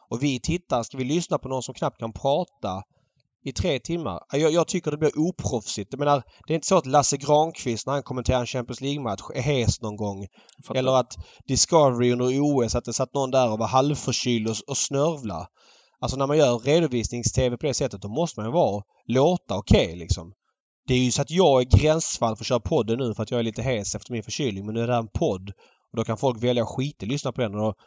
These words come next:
Speaker 1: vi redovisar inte loppen här, liksom. Ja, jag tycker det är undermåligt att man inte tar travtittaren på allvar. Varför ska man stå, stå ut med någon som är jättehes och varför ska han behöva jobba i det skicket? Då-, dåligt överlag och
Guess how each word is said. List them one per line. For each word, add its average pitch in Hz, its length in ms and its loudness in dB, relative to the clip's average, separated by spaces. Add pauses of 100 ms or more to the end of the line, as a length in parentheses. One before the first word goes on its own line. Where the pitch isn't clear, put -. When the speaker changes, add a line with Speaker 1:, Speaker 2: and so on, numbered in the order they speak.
(140)
Speaker 1:
vi 123 160 0
redovisar 120 440 2
inte 135 120 -2
loppen 123 380 2
här, 135 200 2
liksom. 87 320 -14 (480)
Ja, 143 80 2
jag 175 120 4
tycker 185 200 -2
det 147 60 0
är 143 40 -2
undermåligt 120 520 0
att 120 120 -4
man 131 140 -4
inte 147 140 -10
tar 117 380 0 (280)
travtittaren 139 520 0
på 113 80 -2
allvar. 131 280 2
Varför 135 140 4
ska - 100 -10
man 139 80 -2
stå, - 200 -8
stå - 160 -8
ut 147 280 -2
med 123 60 -4
någon 127 80 -4
som 151 140 -6
är 139 40 -2
jättehes 110 680 -4
och 113 100 -8
varför 127 140 0
ska - 120 -8
han 131 100 -4
behöva 117 140 0
jobba 135 340 0
i - 20 2
det 147 120 0
skicket? 110 400 -8 (1080)
Då-, 147 200 0
dåligt 143 400 0
överlag 123 440 -2
och 120 400 0